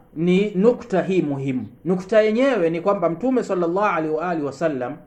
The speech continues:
kutokana na hadithi ambayo ni mutawatir kwa upande wa ahli sunna,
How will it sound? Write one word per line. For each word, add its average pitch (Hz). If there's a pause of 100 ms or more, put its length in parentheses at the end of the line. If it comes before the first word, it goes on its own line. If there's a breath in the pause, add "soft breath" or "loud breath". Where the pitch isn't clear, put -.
kutokana 208
na 180
hadithi 214
ambayo 196
ni 180
mutawatir 147
kwa 143
upande 165
wa 127
ahli 123
sunna, 196